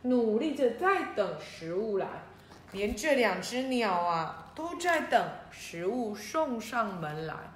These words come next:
可是，是什么样的食物会自己送上门来呢？一堆果子自己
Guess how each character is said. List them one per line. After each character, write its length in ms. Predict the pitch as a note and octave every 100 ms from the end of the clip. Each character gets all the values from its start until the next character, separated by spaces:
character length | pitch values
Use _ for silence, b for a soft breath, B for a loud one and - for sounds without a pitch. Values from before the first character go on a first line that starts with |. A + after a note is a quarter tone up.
| - B B B B B
可 180 | - D#4+
是， 240 | D#4 - G4+ F#4+ G4 - -
是 200 | - G4+
什 240 | G#4 -
么 120 | A#3 C4+
样 180 | F#4+
的 80 | F4+
食 220 | - B3+
物 100 | C4+
会 100 | C#4+
自 200 | C#4 C#4+
己 120 | G#3+ F#3
送 280 | A3+ B3+
上 240 | A#3 A#3 G3+
门 240 | F#3 E3+
来 180 | E3 D#3+
呢？ 260 | F3 F3 F3 - B B B B - - - -
一 80 | C#4+
堆 200 | D4+ D4
果 220 | - F3+
子 200 | D#3+ F#3+
自 200 | - B3+
己 140 | G#3